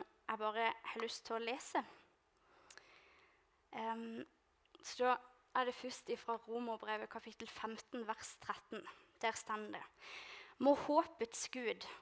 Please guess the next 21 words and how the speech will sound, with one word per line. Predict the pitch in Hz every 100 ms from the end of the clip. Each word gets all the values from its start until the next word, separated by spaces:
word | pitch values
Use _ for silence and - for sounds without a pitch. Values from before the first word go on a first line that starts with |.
| -
fylle | - - 233 226 247
dere | 262 240
med | 214 214 - -
all | 262 285 285 220
glede | 214 196 208 247 208 -
og | 214
fred | - - 233 240 233
i | 214
troen, | - - 247 214 190 190 - _ - - -
så | - 240
dere | 226 220 214 254
kan | 254 226
bli | 214 214 214
rike | 214 226 - 247
på | 220 -
håp | 285 254 185 - - - - - - -
ved | 220
Den | 226 233
hellige | - 220 226 240 220
ånds | 214 226 - -
kraft.» | - 226 - - -